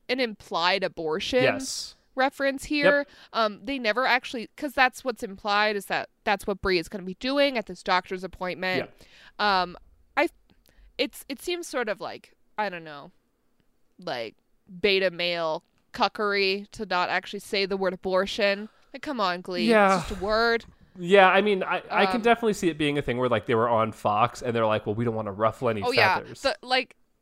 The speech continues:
Speaker 1: the, the Fox executives are like, "How dare you use that word?
Speaker 2: Yes.
Speaker 1: This is T V. Network T V."
Speaker 2: People don't
Speaker 1: Um,
Speaker 2: actually get
Speaker 1: yeah.
Speaker 2: abortions. We can't show that on T V.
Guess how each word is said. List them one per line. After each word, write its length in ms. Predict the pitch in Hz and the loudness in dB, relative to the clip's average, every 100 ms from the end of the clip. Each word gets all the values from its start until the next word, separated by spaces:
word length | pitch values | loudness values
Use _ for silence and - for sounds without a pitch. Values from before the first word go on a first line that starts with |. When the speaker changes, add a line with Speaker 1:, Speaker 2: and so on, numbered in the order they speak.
| _ _ | _ _
Speaker 1:
the, 240 | 226 302 - | -4 -2 -2
the 120 | 302 | -4
Fox 460 | - 233 214 - - | 0 2 2 -2 -8
executives 640 | 208 226 262 - 220 214 | -6 -2 -2 0 -4 -2
are 80 | 214 | -4
like, 200 | 202 170 - _ _ _ - | -4 -4 -8 _ _ _ -4
"How 260 | 254 233 196 _ | 0 0 -2 _
dare 360 | 240 269 226 214 | 4 6 6 2
you 380 | 165 160 185 - | -2 -8 -10 -12
use 300 | - 240 254 | -6 -4 0
that 220 | 277 240 220 | 6 6 6
word? 440 | 233 226 175 156 | 8 10 8 4
Speaker 2:
Yes. 260 | 135 - - | 2 0 -2
Speaker 1:
This 180 | 370 349 | -2 -2
is 180 | 269 - | -8 -6
T 360 | - 302 262 214 | 0 2 2 0
V. 540 | 240 247 247 170 160 220 - - | 2 2 2 -2 -6 -10 -14 -10
Network 640 | 240 262 359 - 220 247 - - | 0 8 8 8 2 2 0 -8
T 320 | - 285 233 | 2 4 4
V." 460 | 202 226 175 147 160 - - | 4 4 2 -2 -6 -8 4
Speaker 2:
People 280 | 240 180 151 | 4 6 4
don't 220 | 139 135 | 6 6
Speaker 1:
Um, 100 | 220 | 6
Speaker 2:
actually 500 | - 190 139 131 131 | 6 4 -4 0 2
get 140 | 139 | 4
Speaker 1:
yeah. 60 | 123 | 4
Speaker 2:
abortions. 540 | 123 123 131 190 196 | 6 6 4 2 2
We 100 | 269 | 2
can't 220 | 233 156 | 4 2
show 320 | - - 143 123 | 0 2 4 6
that 160 | 135 | 6
on 180 | 131 127 | 6 4
T 320 | - 147 135 | 0 0 0
V. 480 | 135 147 180 269 | 2 4 4 4